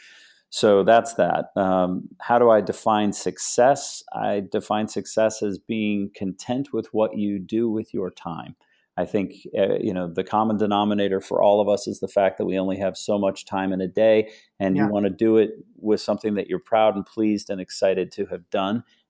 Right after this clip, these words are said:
Speaker 1: And so I would define success not in terms of money or in terms of achievement in that way, but in the sense of having brought together a team that is happy to spend time together and that you yourself are enjoying the way that you spend your time.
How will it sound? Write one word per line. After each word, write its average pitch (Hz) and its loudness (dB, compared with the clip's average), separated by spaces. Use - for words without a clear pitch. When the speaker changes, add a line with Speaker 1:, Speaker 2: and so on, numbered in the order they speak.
Speaker 1:
And 90 -8
so 92 -2
I 98 0
would 98 -2
define 101 -4
success - -2
not 101 -2
in 98 -4
terms 95 -6
of 92 -6
money 101 -2
or 92 -6
in 92 -4
terms 92 -8
of 87 -6
achievement 101 -4
in 95 -2
that 90 -2
way, 92 2
but 90 -2
in 92 0
the 90 -4
sense 98 -4
of 90 -4
having 92 -4
brought 95 0
together 98 -2
a 90 -6
team 95 -6
that 95 -6
is 90 -4
happy 98 -2
to 95 -4
spend 95 -8
time 92 -8
together 95 -4
and 90 -6
that 90 -10
you 92 -4
yourself 87 -6
are 92 -8
enjoying 87 -8
the 85 -10
way 87 -6
that 82 -8
you 90 -8
spend - -12
your - -20
time. - -18